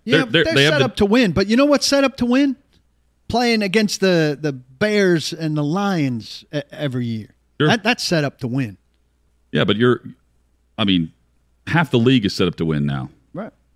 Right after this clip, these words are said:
Speaker 2: You're getting seven teams from the A F C in. And Denver, even without Aaron Rodgers, was playing up until week seventeen this year with a chance to get in. Uh, their defense is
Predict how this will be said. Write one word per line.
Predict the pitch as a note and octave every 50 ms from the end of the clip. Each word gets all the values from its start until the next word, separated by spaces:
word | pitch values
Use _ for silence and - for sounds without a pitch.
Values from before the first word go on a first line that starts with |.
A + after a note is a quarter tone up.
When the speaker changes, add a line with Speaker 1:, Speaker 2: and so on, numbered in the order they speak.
| -
Speaker 2:
You're | - A2 G#2+
getting | G#2 C3+ B2+ A#2+ A2 G2+ F#2+ F#2 - _ -
seven | - - - A#2+ A#2 A#2 A2 G#2
teams | - A#2 A2 A2 G2+ -
from | G2+ F#2+
the | F#2+ G2+ G#2 G2+
A |
F | F#2 -
C | - G#2 G2 F#2+ F#2 G2+
in. | G#2 F2+ D#2+ D#2+ E2+ - _ _ _ _ _ _ _ _ _ _ _ _ _ _ -
And | G2 G2+ G2 F2
Denver, | G2+ A#2+ C3 C#3+ B2 A2+ G#2 G2+ G2 - -
even | A#2+ C3+ B2 B2 A2 G#2
without | F#2+ A2 G#2+ - - A2+ B2+ C#3 D#3 - -
Aaron | G#2+ G#2+ G#2 F#2+ F2+
Rodgers, | F#2 F#2 F2+ F2+ E2+ E2 E2+ D#2+ D#2 - - - - _ _ -
was | G2 G2 -
playing | - - A#2 A2+ A#2 A2+
up | G#2+ - G2+
until | F#2 - G#2+ F#2+
week | F2+ G2 A2+ - -
seventeen | - - - A#2 A#2 A2 G#2 F#2+ F2 - - A2 A#2 A2+ G#2 F#2+ F2+ F2+ F#2 - _ -
this | - A#2 A#2+ - -
year | G2+ B2 C3+ G#2+ E2 D#2 C#2+ - _ _ _
with | - F#2+ F#2+
a | F2+
chance | - - A#2+ A2 - -
to | -
get | - - - A#2 A2
in. | A#2 A#2+ G#2+ C2+ C#2 - _ _ _ _ _ _ _ _ _ _ _ _ _ _ _ _ _ _ _ -
Uh, | F#2+ F2
their | F2+ G#2 B2 C3
defense | A#2 A#2+ B2+ D3 C#3 - G#2+ F#2+ F2 - - - - - _ -
is | G2+ F#2+ F2+ E2+ - - - -